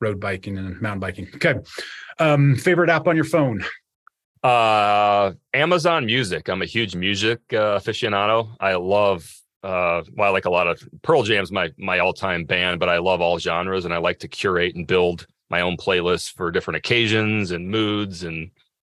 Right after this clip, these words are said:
Speaker 2: things like that.
Speaker 1: Outstanding. I love it. Your favorite spreadsheet function?
Speaker 2: I am not a spreadsheet guy. I don't know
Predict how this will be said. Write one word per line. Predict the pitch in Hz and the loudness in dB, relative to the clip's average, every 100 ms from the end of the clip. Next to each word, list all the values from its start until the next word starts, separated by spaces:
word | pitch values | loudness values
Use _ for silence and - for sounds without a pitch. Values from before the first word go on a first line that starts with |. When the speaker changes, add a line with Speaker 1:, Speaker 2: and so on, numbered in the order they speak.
| _ | _
Speaker 2:
things | 95 80 | -8 -4
like | 78 - | -6 -4
that. | 82 - - _ _ _ - | -6 -6 -10 _ _ _ -10
Speaker 1:
Outstanding. | 113 - - 104 101 98 87 - | -8 -8 -6 -6 -4 -6 -8 -6
I | |
love | 110 113 110 | -2 0 -2
it. | - - - _ - - _ | -6 -12 -20 _ -20 -20 _
Your | 143 139 | -2 0
favorite | - 190 202 - | 2 4 4 0
spreadsheet | - 175 135 156 120 | 0 0 2 -2 -2
function? | 131 104 90 85 - - - - - - _ _ _ | -2 -2 -6 -10 -18 -20 -20 -20 -20 -20 _ _ _
Speaker 2:
I | - 104 | 0 2
am | 113 98 | 4 2
not | 95 98 | 0 0
a | |
spreadsheet | - - 95 - 76 | -2 -2 -2 -2 -8
guy. | 76 80 78 | -4 -2 -2
I | 78 85 | 0 -2
don't | 85 87 87 | 0 -2 -2
know | 87 80 80 | -2 -4 -4